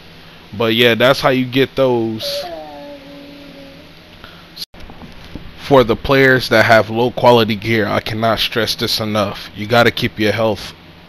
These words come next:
up, 'cause if you don't, you will die. And nobody wanna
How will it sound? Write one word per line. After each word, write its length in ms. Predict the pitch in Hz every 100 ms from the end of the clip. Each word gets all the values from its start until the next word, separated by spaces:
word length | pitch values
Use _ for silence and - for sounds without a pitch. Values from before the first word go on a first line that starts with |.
| -
up, 240 | 110 101 - -
'cause 160 | 98
if 160 | 95 -
you 60 |
don't, 340 | 101 110 113 95 95
you 100 | 101
will 100 | 95
die. 360 | 98 101 98 - - - - - - - - - - - -
And 220 | - 98
nobody 380 | 110 113 113 113
wanna 360 | 113 113 104